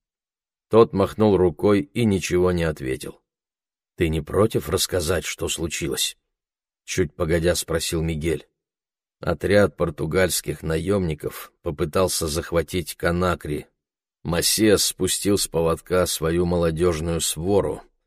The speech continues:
выразить португальцам протест.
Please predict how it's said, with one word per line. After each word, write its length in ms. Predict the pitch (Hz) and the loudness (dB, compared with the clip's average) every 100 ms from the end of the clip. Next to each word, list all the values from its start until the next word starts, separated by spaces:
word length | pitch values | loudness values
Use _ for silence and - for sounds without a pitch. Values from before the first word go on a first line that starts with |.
| _ _ _ _ _ | _ _ _ _ _
выразить 640 | 78 98 131 120 95 113 - | 0 6 8 8 4 -2 0
португальцам 840 | 95 - 90 85 98 - 98 90 | 0 2 0 2 2 2 0 0
протест. 640 | 82 85 - 71 - - | 0 -2 -2 -6 -6 -8